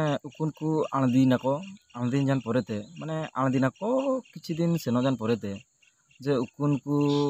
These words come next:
ᱟᱬᱫᱤ ᱠᱤᱪᱷᱩ ᱫᱤᱱ, ᱢᱟᱱᱮ, ᱢᱤᱱᱤᱢᱟᱢ ᱠᱤᱪᱷᱩ ᱢᱮᱱᱟᱜᱼᱟ, ᱢᱟᱱᱮ, ᱫᱩᱭ ᱵᱚᱨᱥᱚ ᱯᱟᱠᱟᱯᱟᱠᱤ ᱨᱮ, ᱡᱩᱫᱤ ᱠᱩᱲᱤ ᱜᱷᱚᱱᱴᱟ ᱵᱚᱭᱮᱥ ᱡᱟᱱᱟ,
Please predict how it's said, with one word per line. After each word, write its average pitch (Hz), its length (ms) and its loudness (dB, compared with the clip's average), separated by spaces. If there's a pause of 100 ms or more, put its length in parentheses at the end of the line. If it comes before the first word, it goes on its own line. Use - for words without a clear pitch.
(200)
ᱟᱬᱫᱤ 147 360 0
ᱠᱤᱪᱷᱩ 139 280 -6
ᱫᱤᱱ, 143 160 2
ᱢᱟᱱᱮ, 147 240 0 (140)
ᱢᱤᱱᱤᱢᱟᱢ 151 440 0
ᱠᱤᱪᱷᱩ - 160 -2
ᱢᱮᱱᱟᱜᱼᱟ, 98 260 -2
ᱢᱟᱱᱮ, 71 160 -6 (280)
ᱫᱩᱭ 131 180 -2
ᱵᱚᱨᱥᱚ 123 280 0
ᱯᱟᱠᱟᱯᱟᱠᱤ 120 400 0
ᱨᱮ, 104 120 2 (840)
ᱡᱩᱫᱤ 120 300 2 (1160)
ᱠᱩᱲᱤ 120 200 0
ᱜᱷᱚᱱᱴᱟ 127 260 6
ᱵᱚᱭᱮᱥ 113 220 4
ᱡᱟᱱᱟ, 104 200 4